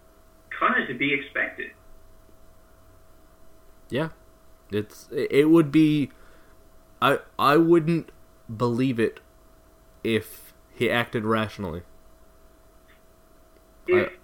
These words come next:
Speaker 1: he acted clear-headed in that situation, it kinda would have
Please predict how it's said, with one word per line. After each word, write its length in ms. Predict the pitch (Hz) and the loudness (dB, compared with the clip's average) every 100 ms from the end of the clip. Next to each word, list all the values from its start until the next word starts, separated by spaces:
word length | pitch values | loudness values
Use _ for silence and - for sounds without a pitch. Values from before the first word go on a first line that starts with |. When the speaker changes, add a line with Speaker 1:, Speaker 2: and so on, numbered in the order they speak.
| - - - | -20 -18 -8
Speaker 1:
he 360 | 226 254 214 - | -4 -4 -6 -4
acted 580 | 180 180 180 180 160 143 - - | -2 -2 0 0 0 -2 -12 -6
clear-headed 680 | 143 156 156 156 131 117 120 | 0 0 -2 -4 -4 -4 -6
in 140 | 127 123 | -6 -4
that 200 | 127 123 | -4 -4
situation, 800 | - 120 135 135 139 110 107 - - - - - - - - - - - - - - - | -6 -4 -4 -2 -2 -4 -6 -10 -14 -12 -14 -14 -18 -20 -20 -20 -20 -20 -20 -20 -20 -8
it 180 | 339 349 - - | -6 -6 -10 -4
kinda 320 | 160 - 269 | -2 -2 -2
would 120 | 226 | -2
have 100 | 180 | -2